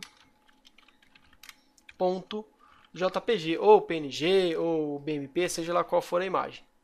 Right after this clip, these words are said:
ok? Será que vai funcionar? Vamos lá, ok, ok, vou dar um ready novamente,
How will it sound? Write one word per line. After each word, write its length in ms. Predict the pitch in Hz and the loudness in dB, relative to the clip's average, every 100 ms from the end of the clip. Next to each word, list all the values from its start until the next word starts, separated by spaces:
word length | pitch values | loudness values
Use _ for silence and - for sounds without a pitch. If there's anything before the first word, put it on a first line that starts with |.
| - - | -20 -18
ok? 380 | 175 - 214 233 - - - - - _ _ | -8 4 4 4 0 -20 -20 -20 -20 _ _
Será 240 | - - 196 | 2 4 6
que 60 | |
vai 140 | 175 165 | 6 4
funcionar? 460 | 156 165 196 208 | 2 4 8 8
Vamos 260 | 156 151 147 | 6 0 6
lá, 260 | 190 208 - | 8 8 2
ok, 560 | 165 165 165 175 196 190 _ _ _ _ _ - | -6 -2 2 4 2 -4 _ _ _ _ _ -8
ok, 560 | 190 185 160 160 170 170 _ _ _ _ _ _ | -6 -2 2 2 0 -4 _ _ _ _ _ _
vou 140 | 151 156 | 0 0
dar 220 | 143 143 | 2 -2
um 160 | 151 147 | -4 -2
ready 240 | 147 143 | -2 -4
novamente, 840 | 143 143 180 170 180 - 185 185 | -4 0 0 0 -4 -6 -10 -12